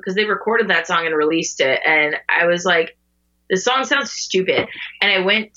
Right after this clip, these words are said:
to, I, 'cause I was playing shows with hired players,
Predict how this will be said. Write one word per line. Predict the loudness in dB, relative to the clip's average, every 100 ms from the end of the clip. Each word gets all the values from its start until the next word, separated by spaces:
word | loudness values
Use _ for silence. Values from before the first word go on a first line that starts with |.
| -4
to, | 0 2 2 2 0
I, | 0 -2 -4
'cause | 0
I | 0
was | -2 -2
playing | 0 0
shows | -2 0 2 2 -2 -6 -10 _ _ _ _ _ _ _ _ _ _ -20 -2
with | 0 0
hired | 0 2 2 2 -2
players, | -2 0 2 0